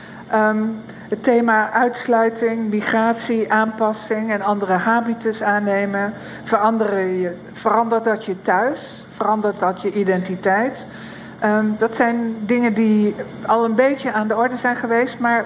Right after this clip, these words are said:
bijvoorbeeld Valda in, eh, in jouw boek. Je, ehm, de lyrische ik werd als kind van gevolg van de apartheidspolitiek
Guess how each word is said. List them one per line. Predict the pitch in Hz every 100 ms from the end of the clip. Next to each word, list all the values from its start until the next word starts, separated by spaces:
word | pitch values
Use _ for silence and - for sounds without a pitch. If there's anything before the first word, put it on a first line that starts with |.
| 220
bijvoorbeeld | 220 247 233 226 226 208
Valda | 269 262 214 180 175 -
in, | 208 208
eh, | 208 202 202 208 - -
in | - 220
jouw | 220 226
boek. | 196 185 185 - - - - - - - - - - -
Je, | 214 214 208 208 208 208 - - - - - - -
ehm, | 208 214 208 208 208 220
de | 196
lyrische | 208 226 262 254 - 233
ik | 269 269
werd | 220 214 214
als | 202 -
kind | - 262 247
van | - 214
gevolg | 208 208 233 220 220
van | 208
de | 202
apartheidspolitiek | 208 208 202 208 202 202 - 196 196 - 202 185